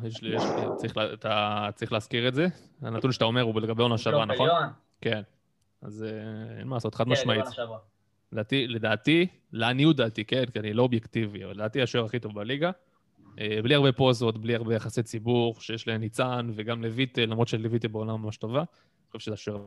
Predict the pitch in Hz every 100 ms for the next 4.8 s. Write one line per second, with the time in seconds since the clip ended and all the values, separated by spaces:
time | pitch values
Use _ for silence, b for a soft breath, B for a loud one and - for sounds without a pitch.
0 | 101 107 - 113 104 107 107 117 165 -
1 | - _ - 101 107 110 110 107 104 -
2 | 120 - 151 131 117 120 120 120 123 120
3 | 110 117 117 117 110 110 110 117 - -
4 | 113 104 113 110 - 139 151